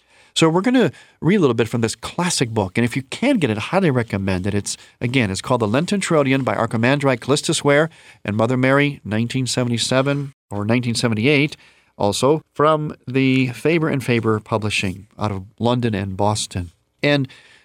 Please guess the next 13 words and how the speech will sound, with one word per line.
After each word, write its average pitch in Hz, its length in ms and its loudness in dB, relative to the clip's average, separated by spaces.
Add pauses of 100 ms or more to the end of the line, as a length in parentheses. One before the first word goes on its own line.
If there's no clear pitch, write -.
(400)
the 143 160 2
day 175 240 2
before 180 680 0
today, 120 600 0 (640)
we 135 140 2
celebrate 151 420 0
in 117 60 -2
the 123 80 2
Byzantine 117 400 0
liturgical 113 440 -2
calendar 104 360 -2
during 101 200 -2
Lent 104 300 0